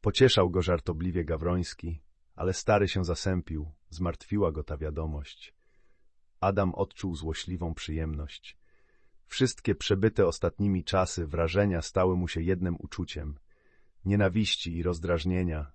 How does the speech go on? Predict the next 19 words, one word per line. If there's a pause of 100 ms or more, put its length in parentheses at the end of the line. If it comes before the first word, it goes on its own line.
(120)
żądzy,
by
cierpiał
każdy
wokoło
niego. (1120)
Gdy
wracał
do
swego
gabinetu,
znalazł
list
ostrzegający
o
zachwianiu
się
fabryki
maszyn,